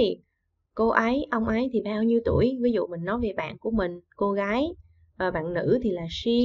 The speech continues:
cô ấy bao nhiêu tuổi thì mình ghi ra. He là cậu ấy bao nhiêu tuổi mình ghi ra. Nếu mình đề cập là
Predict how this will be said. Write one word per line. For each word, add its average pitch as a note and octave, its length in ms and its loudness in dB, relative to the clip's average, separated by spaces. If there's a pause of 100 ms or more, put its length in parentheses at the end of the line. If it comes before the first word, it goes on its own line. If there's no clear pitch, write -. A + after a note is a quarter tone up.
(140)
cô G#3+ 120 -4
ấy A#3+ 160 -2
bao B3+ 140 -2
nhiêu B3 220 4
tuổi A#3 340 2
thì A3+ 60 -6
mình F3+ 140 -6
ghi A3+ 160 2
ra. A#3+ 320 2 (400)
He B3+ 200 2 (500)
là E3 320 -4
cậu E3 100 -4
ấy A#3+ 180 -2
bao B3+ 160 -2
nhiêu B3 140 4
tuổi - 140 0
mình G#3+ 180 0
ghi A#3 140 0
ra. B3 300 4
Nếu C#4+ 100 2
mình B3 140 2
đề G3+ 180 2
cập F#3 180 0
là F3+ 260 -2